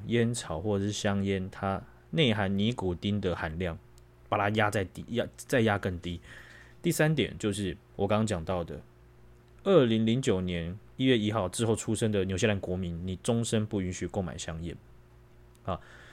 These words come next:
这个，这个情景啊，其实当时在推出草案的时候，就是去年年底在推出草案的时候，他们的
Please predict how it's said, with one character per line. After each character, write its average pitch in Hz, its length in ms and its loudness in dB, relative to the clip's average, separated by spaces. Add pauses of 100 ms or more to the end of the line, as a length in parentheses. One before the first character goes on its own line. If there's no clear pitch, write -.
这 254 160 4
个， 156 220 6
这 220 160 -2
个 185 80 4
情 123 260 2
景 110 200 0
啊， 82 60 -4
其 135 180 -2
实 151 120 -2
当 165 240 0
时 104 160 -2
在 117 180 2
推 120 200 0
出 117 180 -4
草 87 240 -6
案 95 140 0
的 87 140 -2
时 101 100 -4
候， 98 60 0
就 104 160 -2
是 101 340 -2 (420)
去 170 140 2
年 113 160 4
年 - 0 -
底 107 100 0
在 110 120 4
推 113 120 4
出 113 60 6
草 90 160 0
案 90 100 0
的 85 120 -4
时 90 100 -8
候， 82 100 -2
他 139 140 -2
们 151 100 2
的 110 160 4